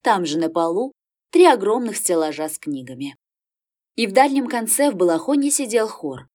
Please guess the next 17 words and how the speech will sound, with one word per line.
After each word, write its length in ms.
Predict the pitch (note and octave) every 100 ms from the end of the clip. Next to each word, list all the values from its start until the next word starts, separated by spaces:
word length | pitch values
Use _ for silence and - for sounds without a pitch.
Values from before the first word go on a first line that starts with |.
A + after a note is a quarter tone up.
| _ _ -
Он 120 | A3+
напряжённо 500 | A3 A3 A3+ C4+ C4+
что-то 280 | C4 C4+ A#3+
записывал 540 | A3 G#3+ G#3 G3+ G#3+ A3
в 40 |
тетрадь, 640 | - C4+ D4 G3+ C3+ - _ _ _
сверяясь 500 | - B3 A#3 G3 F#3
с 60 | G3+
огромным 560 | F3+ E3+ G#3+ B3 B3
талмудом 560 | A#3 F3 D#3 C#3+ C3+ C#3
перед 280 | C#3 C3+ B2
ним. 300 | B2+ A2 A2 _ _ _ _ _ _ _ _ _
«Здорово, 560 | D4+ B3+ C4+ E4 F4 G#3+
житель 300 | G3+ A3 A#3
склепа!» 500 | - G#3 F3 E3 E3 - _ _ _
поздоровалась 760 | - A#3+ G3 E3+ E3+ G3+ F3+ -
я. 260 | B2+ B2